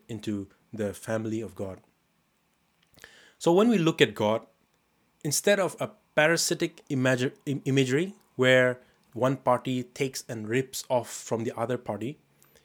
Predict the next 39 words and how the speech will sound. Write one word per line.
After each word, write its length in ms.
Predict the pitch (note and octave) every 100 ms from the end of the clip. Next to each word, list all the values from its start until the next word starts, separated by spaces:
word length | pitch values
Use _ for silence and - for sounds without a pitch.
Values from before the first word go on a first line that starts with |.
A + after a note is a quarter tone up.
| _ _ _ _ _ _
or 140 | B2+ D#3
even 220 | E3+ G3
a 60 |
transactional 880 | - - D3 C#3 D#3 D#3+ - E3 D#3 -
image 460 | C#3+ C#3+ C#3+ - -
where, 380 | C3+ C3 C3 C3 -
like 140 | B2+
a 40 | A#2
business, 480 | A2 A2+ B2 A#2
where 220 | A#2+ B2+ A#2+
there's 240 | A#2 A2+
a 60 | A#2+
give 240 | G#2 B2+
and 140 | A2
take, 300 | G#2+ C3+ C#3 _ _ -
you 100 | A2+
give 200 | A#2+ A#2+
me 100 | B2
one 380 | A#2 C3+ C#3+ C#3
and 160 | A2+ A2
I'll 120 | A#2+
give 180 | A2 A2
you 100 | A#2+ A#2+
A, 260 | A#2+ B2+ B2+ _
you 100 | -
give 140 | A#2 A#2
me 100 | A#2
two 260 | - C#3
and 80 | B2
I'll 80 | G#2+
give, 320 | G#2+ A2 G#2+
give 180 | A2+ A2
you 40 | A2
B. 300 | A2 B2+ C#3+ - - - _
Instead 240 | C#3 C3+ F#3
of 140 | C#3
that, 180 | B2+ C3
we 200 | A#2+ B2
see 520 | B2 - C3+ C3+ C3+